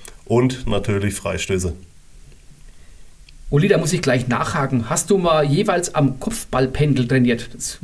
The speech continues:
Speaker 2: macht man ja heutzutage, glaub ich, irgendwie fast gar nichts mehr, zumindest nicht in den unteren Klassen.
Speaker 1: Ja, hab ich am Kopfballpendel trainiert.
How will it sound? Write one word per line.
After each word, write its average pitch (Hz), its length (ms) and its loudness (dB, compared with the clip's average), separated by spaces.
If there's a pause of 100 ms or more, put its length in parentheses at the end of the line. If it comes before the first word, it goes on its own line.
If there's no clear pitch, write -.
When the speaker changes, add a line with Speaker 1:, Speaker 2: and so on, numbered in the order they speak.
(160)
Speaker 2:
macht 160 240 -4
man 147 100 2
ja 123 80 2
heutzutage, 120 380 0
glaub 120 200 -2
ich, 123 120 -2
irgendwie 127 300 0
fast 127 240 -2
gar 113 140 -2
nichts 123 180 -4
mehr, 131 140 2
zumindest 127 400 2
nicht 139 180 0
in 135 100 -2
den 123 120 4
unteren 127 300 2
Klassen. 117 360 -4 (1160)
Speaker 1:
Ja, 101 500 2
hab 147 160 4
ich 202 240 2
am 127 120 0
Kopfballpendel 156 880 0
trainiert. 151 540 0